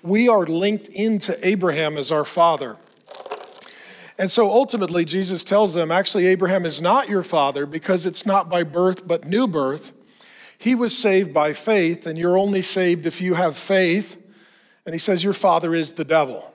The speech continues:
And so what he's basically saying is, "No, no, no, you're part of a broken link and a new family line." And the way they show this forth, they are religious, and they murder Jesus,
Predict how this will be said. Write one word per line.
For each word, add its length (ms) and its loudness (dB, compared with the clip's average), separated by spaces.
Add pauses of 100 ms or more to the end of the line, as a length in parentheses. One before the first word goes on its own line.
(140)
And 100 -14
so 100 -8
what 140 -4
he's 120 -4
basically 420 -2
saying 380 0
is, 260 0 (340)
"No, 140 2
no, 80 2
no, 160 4
you're 160 2
part 260 2
of 80 -2
a 80 -2
broken 760 0 (100)
link 500 -4
and 140 -2
a 60 0
new 280 0
family 480 -2
line." 380 -2 (500)
And 140 -4
the 60 2
way 180 4
they 160 2
show 260 2
this 240 0
forth, 460 0
they 120 -2
are 140 2
religious, 680 0 (360)
and 140 0
they 140 0
murder 360 2
Jesus, 640 -2